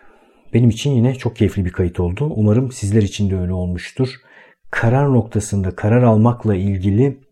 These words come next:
insanın hem karar kalitesini arttırması önemli, hem de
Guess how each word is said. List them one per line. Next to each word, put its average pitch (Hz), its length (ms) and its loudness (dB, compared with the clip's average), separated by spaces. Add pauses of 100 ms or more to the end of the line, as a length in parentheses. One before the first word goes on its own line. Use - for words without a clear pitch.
(260)
insanın 120 560 4 (260)
hem 120 160 4
karar 110 360 0
kalitesini 127 460 0
arttırması 123 520 0
önemli, 123 520 4 (360)
hem 180 260 2
de 123 220 2